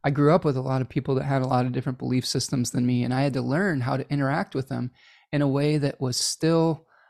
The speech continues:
uh, loving, but also still, um, where I was able to learn how to stand my ground about my beliefs versus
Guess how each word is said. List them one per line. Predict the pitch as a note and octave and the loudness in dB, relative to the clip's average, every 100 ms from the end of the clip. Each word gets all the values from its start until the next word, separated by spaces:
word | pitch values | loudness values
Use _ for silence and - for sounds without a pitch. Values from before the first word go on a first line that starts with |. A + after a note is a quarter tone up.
| _ | _
uh, | - A#2+ - | -6 -6 -2
loving, | B2 C#3+ D#3 A3 A#3+ A3+ _ _ _ | 0 2 2 2 0 -4 _ _ _
but | - D#3 | 2 6
also | D#3 D#3+ - F3+ F3 | 6 4 4 4 4
still, | E3+ - - - D#3 D3 D3 - - _ | 2 0 -2 2 4 4 2 0 -8 _
um, | C#3+ B2+ B2 B2 - - | -4 -2 -2 -6 -10 0
where | C3+ C#3 | 4 6
I | |
was | C#3+ C3+ | 6 6
able | D3+ D3+ | 4 4
to | C#3+ C#3+ | 2 0
learn | C3+ D#3+ | 0 2
how | D3+ | 0
to | C#3+ | 0
stand | A#2+ - C#3 C3 | -2 -2 0 0
my | B2+ | -2
ground | - C#3 C#3+ | -2 -2 -2
about | A#2+ B2+ | -2 -2
my | C#3 D#3 | -2 -2
beliefs | E3 A#2+ A#2+ A#2+ - | -2 -4 -6 -8 -12
versus | B3 B2+ - A#2+ - | -8 -6 -4 -6 -8